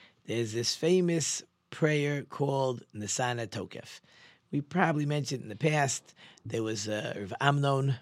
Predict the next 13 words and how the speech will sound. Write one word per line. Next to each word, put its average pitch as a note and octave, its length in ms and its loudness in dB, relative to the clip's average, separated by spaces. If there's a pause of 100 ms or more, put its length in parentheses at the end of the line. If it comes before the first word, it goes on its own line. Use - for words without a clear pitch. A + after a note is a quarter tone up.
(280)
He A#2 160 -10
was G2 240 -4
a, F#2+ 300 -4 (160)
a, F#2 220 -6
a F2+ 120 -8
rabbi. B2 420 0
I'm, G#2+ 240 -6 (240)
I'm B2+ 180 -4
saying D3+ 500 -2
in B2 100 -4
the A#2 80 -6
twelve B2+ 320 -2
hundreds. C#3+ 640 0